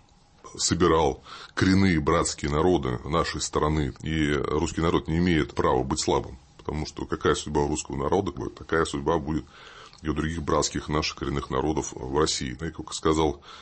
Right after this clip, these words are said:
наш гарант Конституции, «Не будет России, не будет мира». А я вот продолжу, «Не будет русского народа, не будет России».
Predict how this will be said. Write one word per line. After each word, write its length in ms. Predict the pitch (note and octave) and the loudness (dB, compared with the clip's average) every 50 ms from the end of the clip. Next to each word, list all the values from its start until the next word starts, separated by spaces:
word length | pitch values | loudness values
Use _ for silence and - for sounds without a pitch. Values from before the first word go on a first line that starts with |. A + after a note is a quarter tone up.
| - - | -12 -6
наш 300 | E2 D#2 D2 C#2+ - - - | -2 -2 -2 -2 -2 -6 -10
гарант 540 | - D#2 D2 D2+ E2+ E2+ F2+ F#2 G#2+ G2+ - - - - - - - - - | -12 -14 0 2 4 4 6 4 4 2 0 -4 -16 -18 -18 -18 -18 -18 -6
Конституции, 640 | - E2+ D#2 - - - - E2+ D2+ - - C2+ - - - - - - - - - - - | -4 -4 -2 -2 -4 -4 -4 -4 -4 -4 -6 -8 -10 -10 -18 -20 -20 -20 -20 -20 -20 -10 -8
«Не 200 | D2 D2+ D#2+ D#2+ | -4 -2 -2 0
будет 400 | F2 F#2 E2+ D#2+ D2+ - - - | 2 2 4 4 2 0 0 -6
России, 840 | - C2+ D#2 D#2 E2 D#2 - - F#2 G2 G#2 F#2 D2+ C#2+ C2+ C2 B1+ C#2 C#2 | -2 0 2 2 2 2 2 0 2 2 4 4 4 2 0 -2 -6 -6 -4
не 160 | D#2+ E2+ E2+ | 0 2 2
будет 360 | E2 D#2+ F2+ F2+ F#2 F2 - - | 2 2 2 4 2 2 2 0
мира». 400 | E2+ E2+ E2+ D#2+ D2 C#2 C2+ - - - - - | 0 2 4 4 2 2 0 -4 -8 -20 -12 -4
А 80 | C#2 | 0
я 80 | C#2+ D#2 | 2 2
вот 100 | D#2 - | 2 0
продолжу, 400 | - D#2 D#2 E2+ D#2+ D2+ C#2 C#2+ | 0 -2 2 2 2 2 2 2
«Не 100 | D#2 D#2+ | 0 0
будет 220 | D#2+ E2 D#2 - | 0 -2 -4 -4
русского 280 | D2+ C#2+ - - - D2 | -4 -6 -6 -4 -2 0
народа, 280 | D2 D2 F#2 F2+ D#2 | 2 2 2 0 2
не 80 | D2+ D2 | -2 0
будет 280 | D2 E2+ F#2 E2 - - | 2 2 2 2 2 0
России». 420 | - - - - - B1 - | -2 0 -2 -4 -6 -6 -8